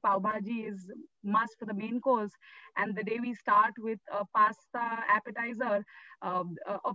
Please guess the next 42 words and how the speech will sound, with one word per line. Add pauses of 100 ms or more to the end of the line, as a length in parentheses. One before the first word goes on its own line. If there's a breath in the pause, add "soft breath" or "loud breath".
pizza
goes
with
it,
or
either
ways. (400 loud breath)
Uh, (220)
again,
why
I
bring
this (140)
analogy
is,
um, (640)
there
is
this (100)
classic
global
debate,
and
I, (500)
I,
I
also
have (100)
put
up
some
pics
on,
I, (140)
I
don't
know
if
Twitter,
on
LinkedIn. (420 loud breath)
Uh,